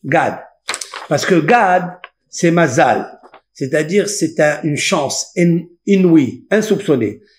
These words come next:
Regardez le mot Gad. Gimel Dalet. Gimel, c'est trois. Et Dalet, c'est quatre. Ça fait sept. Le chiffre sept, il est très puissant dans ce nom-là. Dans le mazal.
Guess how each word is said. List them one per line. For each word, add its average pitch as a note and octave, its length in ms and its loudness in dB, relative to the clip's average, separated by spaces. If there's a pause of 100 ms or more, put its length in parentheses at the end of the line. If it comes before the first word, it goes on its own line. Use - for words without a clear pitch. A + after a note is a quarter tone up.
(300)
Regardez E3+ 360 2
le G3+ 100 4
mot E3+ 200 2
Gad. E3 400 0 (360)
Gimel G#3 460 2
Dalet. C3+ 400 2
Gimel, G#3 300 2
c'est G3+ 200 -2
trois. D3 600 2 (280)
Et E3+ 580 2
Dalet, E3+ 360 2
c'est F3+ 640 0
quatre. C#3 280 0
Ça C#3+ 140 0
fait D#3 160 -2
sept. - 540 -2 (480)
Le E3 140 2
chiffre B3 460 0
sept, G#3 540 -2 (220)
il E3 160 2
est F#3 160 -2
très A#3 200 2
puissant G3+ 680 -2
dans E3+ 260 0
ce - 180 -2
nom-là. E3 540 0 (460)
Dans D3+ 100 0
le E3 120 4
mazal. D3 640 0